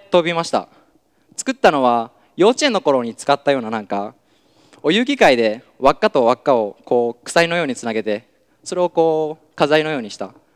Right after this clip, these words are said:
それを壁に貼ったんです。特に何かを表しているわけではなくて、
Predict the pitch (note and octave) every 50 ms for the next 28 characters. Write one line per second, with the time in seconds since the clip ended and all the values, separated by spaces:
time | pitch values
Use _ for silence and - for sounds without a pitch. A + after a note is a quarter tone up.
0 | _ _ _ - F#3+ F#3+ G3 G3 F#3+ G3 - - F3+ D#3 E3 E3+ D#3+ E3+ D3+ -
1 | - D#3 C3 G#2+ G2+ - - - _ _ _ _ _ _ _ _ _ _ _ _
2 | _ _ _ _ _ _ _ _ _ _ _ _ _ _ _ _ _ _ _ -
3 | C4+ - B3+ F3+ D3 D#3+ G#3 B3+ - G3 D3+ B2+ B2 B2+ C#3+ D#3 E3+ - D#3+ C3+
4 | B2 B2 - B2+ A#2 A2+ G#2+ G#2 A2 A2+ - - G#2 F#2+ F#2+ -